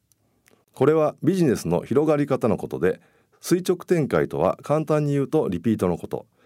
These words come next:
つまり、同じお客様に何度も買っていただけるかどうかです。もう一つの水平展開は簡単に言うと口コミのことで、お客様に一度気に入っていただけたら、そのお客様がどれだけたくさんの友達や家族などに伝えていっていただけるかです。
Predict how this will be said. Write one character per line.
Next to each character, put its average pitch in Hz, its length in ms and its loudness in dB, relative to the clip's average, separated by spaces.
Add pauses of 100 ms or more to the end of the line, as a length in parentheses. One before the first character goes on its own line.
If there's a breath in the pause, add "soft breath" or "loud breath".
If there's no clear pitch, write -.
(140 soft breath)
つ - 120 -10
ま 165 140 2
り、 69 220 -4 (180 soft breath)
同 151 200 2
じ 202 80 2
お 202 80 0
客 190 200 -4
様 165 240 -2
に 175 160 0
何 185 240 0
度 123 80 0
も 82 120 -2
買 78 120 -2
っ 73 40 -6
て - 160 -4
い 82 80 -4
た 87 100 0
だ 85 100 -2
け 87 80 -4
る 80 80 -4
か - 120 -6
ど 82 160 0
う - 20 -10
か - 100 -10
で 60 120 -10
す。 - 180 -14 (1000)
も 180 160 2
う - 20 0
一 208 200 0
つ - 120 -4
の 82 240 0
水 160 220 0
平 160 160 0
展 135 220 0
開 69 180 -4
は 80 240 -2
簡 131 200 -2
単 131 240 -2
に 123 60 -2
言 123 120 0
う 113 40 -4
と 123 160 0
口 - 180 -16
コ 127 120 0
ミ 117 120 2
の 107 100 0
こ 104 80 -8
と 87 120 -2
で、 85 220 -2 (220 soft breath)
お 110 80 -6
客 165 180 -2
様 180 240 0
に 90 100 0
一 117 140 -6
度 143 120 0
気 143 120 -8
に 135 120 -2
入 131 80 -8
っ - 40 -20
て 127 80 -2
い 120 60 -2
た 120 80 -4
だ 117 100 0
け - 80 -12
た 65 120 -12
ら、 196 200 0 (280 soft breath)
そ - 100 -4
の 151 100 2
お 165 60 -2
客 160 200 -4
様 123 260 0
が 69 280 -4
ど 117 120 2
れ 214 80 2
だ 123 120 2
け 85 100 -2
た 76 140 -4
く - 60 -16
さ 76 180 -2
ん 71 100 -4
の 78 220 -2 (140)
友 87 200 -2
達 85 240 0
や 71 100 -2
家 98 100 -2
族 78 180 -4
な 65 100 -12
ど 62 120 -12
に 110 180 -2
伝 - 260 -2
え 110 60 -2
て 113 120 -2
い - 20 0
っ 104 40 -4
て 101 140 -8
い 90 60 -4
た 87 120 0
だ 82 100 0
け 78 80 -4
る 69 80 -8
か - 100 -10
で - 100 -14
す。 - 240 -16